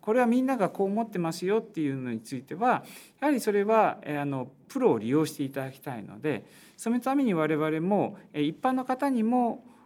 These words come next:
あの、ちゃんと情報を取っていただけるような、いろんな教室ですとか、あるいは今度、えー、十一月に世界糖尿病デーというのがありますが、その世界糖尿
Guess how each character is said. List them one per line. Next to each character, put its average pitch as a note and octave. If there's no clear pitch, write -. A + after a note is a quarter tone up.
あ D#3+
の、 D3
ち C#3+
ゃ E3+
ん E3
と G3
情 D#3+
報 D3+
を C#3+
取 D#3
っ -
て A#2+
い A2+
た C3+
だ B2+
け C3+
る A#2+
よ A2+
う -
な、 G3
い D#3
ろ D3+
ん D3+
な D#3+
教 D3
室 C#3
で C3
す -
と C#3
か、 G#3+
あ F3+
る F3+
い E3+
は A3
今 E3
度、 A#2
え G#2+
ー、 -
十 C#3+
一 D3
月 B2+
に G#2+
世 -
界 D#3
糖 G#3+
尿 A#3
病 G#3+
デ A#2+
ー -
と -
い G2+
う F#2+
の F#2+
が F2+
あ G2+
り G#2+
ま G2+
す -
が、 E3
そ -
の F#3
世 A#3
界 F#3
糖 F#3
尿 F#3+